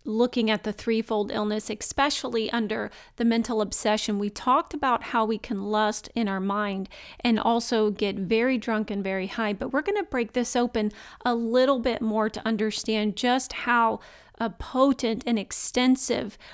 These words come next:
uh, this fundamental core part of my addiction, or what actually I'm addicted to, what my problem is,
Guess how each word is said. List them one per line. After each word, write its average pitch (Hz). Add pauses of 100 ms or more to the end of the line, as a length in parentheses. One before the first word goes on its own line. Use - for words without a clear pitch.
(200)
uh, 208
this 226
fundamental 226
core 214
part 208
of 185
my 185
addiction, 190
or 202
what 220 (200)
actually 214
I'm 196
addicted 185
to, 196
what -
my 190
problem 233
is, 202